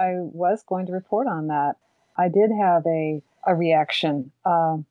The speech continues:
we had a dinner guest who had had the Johnson and Johnson jab, and at the time, it never occurred to me that this would be an issue. And I had a,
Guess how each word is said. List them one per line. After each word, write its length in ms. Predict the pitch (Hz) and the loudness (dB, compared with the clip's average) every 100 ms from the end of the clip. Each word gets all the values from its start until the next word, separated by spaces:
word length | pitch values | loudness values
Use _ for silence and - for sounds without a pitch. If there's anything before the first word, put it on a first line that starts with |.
| _ _ - | _ _ -8
we 340 | 180 196 190 | 0 2 2
had 180 | 190 185 | 2 2
a 80 | 175 | 2
dinner 220 | 170 190 | 2 0
guest 460 | 175 160 175 - - | 2 2 2 -4 -2
who 120 | 185 | 0
had 100 | 165 | 0
had 280 | 156 165 156 | 0 0 0
the 80 | 160 | -2
Johnson 420 | 156 156 160 170 | -2 -2 -2 -4
and 140 | 160 | -2
Johnson 440 | 151 151 156 175 160 | -2 -2 -2 -6 -2
jab, 420 | 151 143 151 165 - | 0 2 2 0 -2
and 140 | 175 | -2
at 100 | 175 | -2
the 60 | 170 | -4
time, 560 | - 240 202 160 170 | -2 0 2 0 0
it 80 | 175 | 0
never 380 | 175 180 180 165 | 0 2 2 0
occurred 340 | 165 170 160 | -2 -2 -4
to 120 | 156 160 | -2 -2
me 340 | 156 151 151 - _ _ _ _ | 0 -2 -4 -10 _ _ _ _
that 320 | 151 165 156 - | 0 2 2 2
this 220 | 165 - | -2 0
would 120 | 160 | -2
be 140 | 151 151 | -2 -2
an 120 | 147 | 0
issue. 600 | 175 - - 151 156 208 _ _ _ _ _ _ _ _ - | 0 -2 -2 -2 -2 -4 _ _ _ _ _ _ _ _ -2
And 480 | 175 175 175 170 - - | 0 2 0 -4 -6 -2
I 100 | 190 | 0
had 280 | 208 220 202 | 2 2 4
a, 200 | 175 | 2